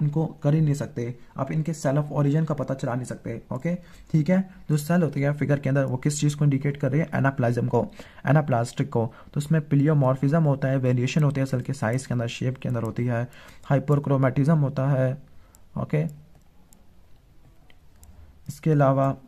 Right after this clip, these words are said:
आपको ये ब-, ये बड़ा मुश्किल होता पता चलाना कि cell of origin क्या है, क्योंकि हमें कोई differentiation पता नहीं चलती।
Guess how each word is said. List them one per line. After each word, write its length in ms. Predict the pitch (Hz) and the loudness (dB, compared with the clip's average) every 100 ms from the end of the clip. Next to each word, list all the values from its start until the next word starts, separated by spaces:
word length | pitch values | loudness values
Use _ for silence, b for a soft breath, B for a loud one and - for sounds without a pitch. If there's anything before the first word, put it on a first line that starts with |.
| - - - - - | -20 -20 -20 -20 -10
आपको 420 | 135 147 - 156 151 | -4 -4 -4 -2 2
ये 100 | 143 | 2
ब-, 280 | 127 135 - | 2 -2 0
ये 40 | |
बड़ा 160 | 147 156 | 2 4
मुश्किल 320 | 143 - 180 | 4 2 0
होता 160 | 143 139 | 0 -2
पता 200 | 131 139 | -2 -2
चलाना 280 | 139 127 | -2 -4
कि 160 | 139 143 | -4 -4
cell 180 | 147 139 | -2 -2
of 180 | 139 127 | 0 0
origin 340 | 127 143 147 | 0 0 2
क्या 120 | 135 | 2
है, 60 | 127 | 0
क्योंकि 280 | 139 139 143 | -2 -2 -2
हमें 160 | 127 | -2
कोई 120 | 131 127 | -2 -4
differentiation 560 | 123 131 131 123 139 | -4 -6 -6 -6 -6
पता 280 | 135 127 131 | -4 -4 0
नहीं 100 | 147 | 0
चलती। 340 | 135 117 127 | 0 -2 -2